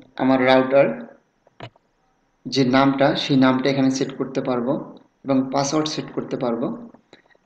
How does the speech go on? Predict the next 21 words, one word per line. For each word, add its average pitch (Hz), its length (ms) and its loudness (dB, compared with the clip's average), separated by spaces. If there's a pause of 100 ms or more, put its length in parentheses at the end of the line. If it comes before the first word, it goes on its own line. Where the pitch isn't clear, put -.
এখানে 160 280 2
হচ্ছে 151 240 0
আমাদের 143 280 2
দুইটা 135 200 2 (120)
band 135 200 4 (100)
দেখতে 127 240 -4
পাচ্ছেন, 123 300 -6 (640)
একটা 135 200 -6
হচ্ছে 143 180 -4 (100)
two 156 80 2 (120)
point 151 240 2 (140)
four 143 180 0 (140)
gigahertz 139 440 0 (500)
আর 127 160 0
একটি - 200 -8
হচ্ছে 127 200 -6 (600)
ফাইভ 127 180 0 (120)
gigahertz। 127 400 0 (840)
two 180 60 -2 (100)
point 160 240 6 (500)
four 156 140 2